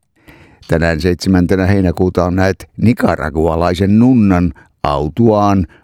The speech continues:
Maria Romero Meneseksen muistopäivä. Hän toimi köyhien ja hylättyjen lasten opettajana. Hän kuoli vuonna tuhat yhdeksänsataaseitsemänkymmentäseitsemän.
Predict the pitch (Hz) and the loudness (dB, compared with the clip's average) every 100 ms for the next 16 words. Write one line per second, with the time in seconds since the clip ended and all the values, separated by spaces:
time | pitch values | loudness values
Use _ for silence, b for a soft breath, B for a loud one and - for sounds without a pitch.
0 | - 78 78 78 73 85 95 92 76 85 | -6 -4 -2 -2 0 0 0 -2 -4 0
1 | 87 90 92 90 85 78 80 85 101 107 | 0 2 2 0 0 0 0 0 0 0
2 | 85 80 - - 73 71 B - 73 82 | -2 -4 -6 -6 -4 -8 B -8 -4 -2
3 | 71 - 73 78 76 71 67 - _ _ | -4 -6 -6 -4 -2 -4 -8 -12 _ _
4 | _ _ _ B B B 104 120 127 120 | _ _ _ B B B 0 0 0 0
5 | 107 - 120 151 104 92 82 71 82 87 | -2 0 0 2 2 2 0 -2 0 2
6 | 123 107 - - 85 87 95 110 - 78 | 2 0 -4 -4 -2 2 0 0 -4 -6
7 | - 127 127 87 - - - - - _ | -4 -4 -2 -4 -6 -8 -6 -8 -14 _
8 | _ _ _ _ _ _ _ - 80 78 | _ _ _ _ _ _ _ -2 -2 0
9 | 76 67 - _ _ _ - 87 87 98 | -2 -4 -16 _ _ _ 0 2 2 0
10 | 95 85 90 87 - 80 73 80 76 82 | 0 -2 -2 0 -2 -2 -2 -2 -2 -2
11 | 80 - 87 92 92 85 87 85 90 92 | -2 -2 0 0 0 -2 0 0 0 0
12 | 98 214 - - 87 | 0 0 0 -2 -2